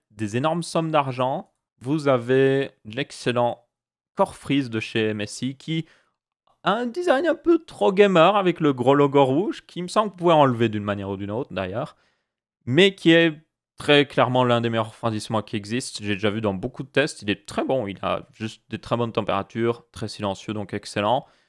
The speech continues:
Et sinon, si vous voulez toujours du air cooling ou autre chose, vous pouvez prendre Noctua ou autre chose, hein, comme vous voulez. Euh, et puis maintenant, on arrive aux pièces qui sont similaires, euh, donc carte graphique.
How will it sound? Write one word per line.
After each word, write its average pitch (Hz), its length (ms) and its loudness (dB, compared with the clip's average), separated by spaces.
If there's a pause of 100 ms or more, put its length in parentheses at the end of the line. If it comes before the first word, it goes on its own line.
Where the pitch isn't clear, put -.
(160)
Et 123 140 2
sinon, 123 240 -2
si - 100 -12
vous 104 60 -4
voulez 104 180 0
toujours 190 240 -2
du 147 120 0
air 110 200 0
cooling 110 240 -6
ou 104 60 -6
autre 98 160 -8
chose, 104 180 -2
vous - 60 -20
pouvez 92 120 -6
prendre 90 300 -10
Noctua 92 520 -6
ou 90 120 -8
autre 87 120 -14
chose, - 300 -18
hein, 98 280 -18
comme 107 180 -4
vous 101 100 -12
voulez. 95 300 -8 (580)
Euh, 120 400 2 (580)
et 156 100 0
puis 202 100 -2
maintenant, 160 300 2
on - 20 -4
arrive 135 300 0
aux 117 60 0
pièces 131 260 -4
qui - 80 -16
sont 107 140 -8
similaires, 104 640 -6 (120)
euh, 104 100 -6
donc 107 240 -10
carte 110 220 0
graphique. 101 640 -6